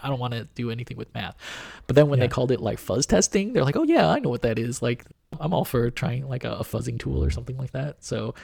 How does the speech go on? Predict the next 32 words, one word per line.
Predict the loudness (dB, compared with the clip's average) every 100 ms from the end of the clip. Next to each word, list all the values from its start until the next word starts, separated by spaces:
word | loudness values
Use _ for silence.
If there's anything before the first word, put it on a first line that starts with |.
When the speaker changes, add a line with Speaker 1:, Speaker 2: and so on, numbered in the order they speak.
| -18 -14
Speaker 1:
it | -2
could | 0 2
be | 2 2
just | 0 -2
the |
way | 2 2
that | 2 -2
you | -4
present | -4 -4 -2 -2
it | -2 -8 _ _ _ _ _ -8
that, | -4 -2
that'll | 0 0
get | 0 0
other | 0 -2
engineers | -4 -6 -4 -6 -6
on | -8
board. | -8 -8 -10 -16 -16 2
But | 4 4
I, |
I |
think | 0 -2 -4 -10 _ _ _ _ -4
mainly | 0 2 4 2
if | 2
you're | 2
tasked | 2 2 0
with | 0
designing | -2 0 2 0 -2
something | -4 -4 -4 -8 -8 -12 -12
like | -8 -4
a | -4 -4 -8
concurrent | -6 -4 -2
or | -2